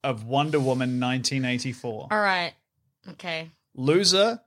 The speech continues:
Speaker 1: has to watch Wonder Woman nineteen eighty-four.
Speaker 2: Okay.
Speaker 1: If Benedict Cumberbatch was in Doctor Who,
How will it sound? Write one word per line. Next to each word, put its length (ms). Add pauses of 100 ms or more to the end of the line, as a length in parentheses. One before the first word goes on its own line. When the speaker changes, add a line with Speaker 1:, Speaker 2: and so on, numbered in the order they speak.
(160)
Speaker 1:
has 300
to 100
watch 300
Wonder 340
Woman 300
nineteen 360
eighty-four. 520 (400)
Speaker 2:
Okay. 360 (200)
Speaker 1:
If 220
Benedict 480
Cumberbatch 800 (1040)
was 100
in 100
Doctor 320
Who, 400